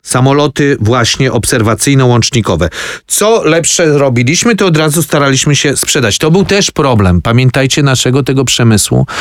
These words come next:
że on, żeby się utrzymać, to bardzo potrzebował tych kontraktów, tak? No więc, y, bo był często, no, miał problemy z płynnością finansową, bo, no, niestety, no, byliśmy, nie, nie oszukujmy się,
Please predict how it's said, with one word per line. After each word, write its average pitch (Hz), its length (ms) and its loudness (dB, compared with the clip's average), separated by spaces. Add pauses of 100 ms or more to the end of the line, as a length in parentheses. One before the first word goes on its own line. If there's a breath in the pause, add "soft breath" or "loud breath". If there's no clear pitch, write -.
(140 loud breath)
że 135 120 0
on, 151 120 2
żeby 156 200 2
się 151 180 0
utrzymać, 143 500 0
to 156 120 0
bardzo 143 400 2
potrzebował 104 560 0
tych 101 140 -4
kontraktów, 101 640 -2
tak? 123 240 -2 (200)
No 120 120 2
więc, 131 280 2
y, 139 140 2 (300 loud breath)
bo - 100 2
był 147 220 4
często, 151 400 0
no, 151 360 0 (280)
miał 151 180 2
problemy 151 520 2 (240 loud breath)
z - 120 -4
płynnością 143 600 2
finansową, 107 680 2
bo, 127 220 0
no, 170 120 4
niestety, 196 400 2
no, 160 80 4
byliśmy, 170 400 2
nie, 160 160 2
nie 165 240 2
oszukujmy 131 540 2
się, 185 120 0